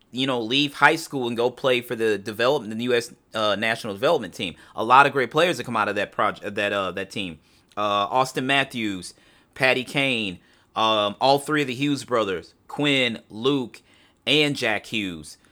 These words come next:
Um, who else came out of the national development team? Uh, Phil. I love Phil Kessel. You guys know how much I love Phil Kessel. Uh, a lot of talent came from that development team. Now, they had tutoring on the side, but they didn't go to tr-,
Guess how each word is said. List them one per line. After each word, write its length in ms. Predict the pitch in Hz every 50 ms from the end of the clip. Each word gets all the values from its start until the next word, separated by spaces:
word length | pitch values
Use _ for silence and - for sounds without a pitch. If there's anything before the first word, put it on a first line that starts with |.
| _ _ _ _ -
Um, 640 | 110 110 110 110 110 110 107 107 104 104 98 87 - _ _ _ _ _ - -
who 120 | 120 107
else 160 | 113 117 113
came 240 | - - 107 95 95
out 100 | 87 87
of 80 | 87 82
the 60 | 85
national 400 | 87 90 87 87 - - 87 82
development 400 | 85 87 85 80 73 76 80 76
team? 340 | - - 80 73 71 73 - _ _ _ _ _ _ _ _ _ _ _ _ -
Uh, 720 | 98 104 107 101 101 101 101 98 98 95 92 92 92 90 80
Phil. 480 | - - - 185 180 151 113 85 73 - _ -
I 80 | - 120
love 260 | 123 131 135 131 131
Phil 140 | - 123 113
Kessel. 340 | - - 107 92 - - 85
You 80 | 95
guys 180 | 110 117 113 101
know 80 | 110 110
how 80 | 110
much 200 | 107 104 98 -
I 20 | 104
love 220 | 101 104 95 -
Phil 160 | - 95 90
Kessel. 400 | - 101 90 - - 78 76 - - - - - - _ -
Uh, 160 | 110 113 110 87
a 60 | 120
lot 280 | 127 135 143 156 160 160
of 80 | 151
talent 360 | - - 156 143 143 135 113 -
came 220 | - 135 127 120
from 160 | - 120 117
that 340 | 117 113 113 - - - -
development 520 | 113 107 104 123 127 123 104 107 101 95
team. 200 | - 120 101 90
Now, 160 | 101 120 123 123
they 180 | 131 135 127
had 260 | 120 139 135 - -
tutoring 400 | - - 165 151 139 139 135 127
on 100 | 117 110
the 60 | 107 104
side, 380 | - - 135 131 127 120 110
but 120 | 107 98 -
they 140 | 117 117
didn't 160 | 113 110 113 107
go 120 | 110 104
to 80 | 98 98
tr-, 140 | - -